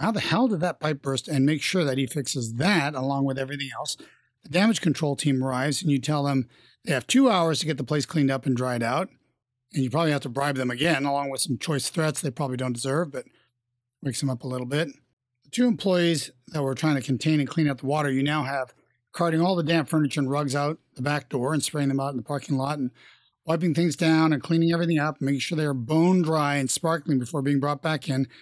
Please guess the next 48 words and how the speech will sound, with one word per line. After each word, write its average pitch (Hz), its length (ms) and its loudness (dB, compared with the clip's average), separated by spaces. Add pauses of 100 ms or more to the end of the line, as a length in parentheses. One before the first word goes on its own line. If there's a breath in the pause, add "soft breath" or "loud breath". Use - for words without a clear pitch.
(280 loud breath)
A 147 60 -12
couple 214 240 0
of 160 80 2
rugs 156 260 0
are 127 60 0
a 120 80 -2
lost 139 280 -2
cause, 123 360 -4
so 127 260 -4
you 127 240 -2
send, 151 320 -2
you 135 60 2
send 135 280 0
employee 143 320 -2
number 123 200 -4
three 160 240 -2
on 131 140 0
her, 123 220 -6
her 220 200 2
way 127 400 -4 (400 loud breath)
to 131 80 -6
Home 135 180 2
Depot 143 300 0
to 135 100 -2
get 127 140 -4
a 123 40 -6
couple 143 240 -8
of 135 60 2
new 120 180 -2
ones. 123 360 -16 (1200 soft breath)
And 156 80 0
by 170 120 4
one 196 260 2
o'clock 196 580 0 (840)
in 165 200 2
the 180 100 4
afternoon, 156 560 0
the 120 40 -4
first 165 280 -2
customer 156 360 -2
arrives 139 420 -2
and 131 100 -4
the 120 40 -10
place 147 320 -4
is 151 140 -2
set 131 160 -4
up 127 140 -8
perfectly. - 560 -6